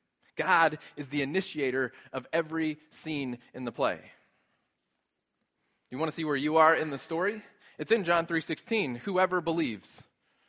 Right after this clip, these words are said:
or "whosoever believes," depending on which Bible you're carrying. We are whoever.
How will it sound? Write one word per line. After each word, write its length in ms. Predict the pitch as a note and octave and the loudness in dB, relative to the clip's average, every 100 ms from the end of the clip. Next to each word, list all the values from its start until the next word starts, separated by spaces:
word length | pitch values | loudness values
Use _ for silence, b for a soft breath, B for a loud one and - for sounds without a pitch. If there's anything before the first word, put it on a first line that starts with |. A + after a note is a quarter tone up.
| _ | _
or 140 | C#3 | -6
"whosoever 640 | B2+ F#3+ E3+ F#3+ D#3+ D#3 D3+ | -4 -6 -6 -4 0 2 2
believes," 380 | D3+ D3+ C3+ A2+ | -2 -2 -4 -6
depending 320 | B2+ C3+ C3 | -6 -4 -4
on 100 | B2 | -4
which 220 | C#3 B2 | -6 -2
Bible 300 | B2 B2+ B2 | 0 0 -4
you're 180 | A#2 A#2 | -8 -8
carrying. 420 | - G#2 F2+ E2+ _ _ _ _ _ _ _ _ _ _ _ _ _ _ _ _ _ _ _ _ _ A2+ | -6 -6 -8 -12 _ _ _ _ _ _ _ _ _ _ _ _ _ _ _ _ _ _ _ _ _ -10
We 180 | D#3+ | -4
are 160 | D3+ B2+ | -2 -2
whoever. 640 | A2+ C#3 C3+ A#2 F2+ F#2 | -4 -4 -2 -2 -8 -12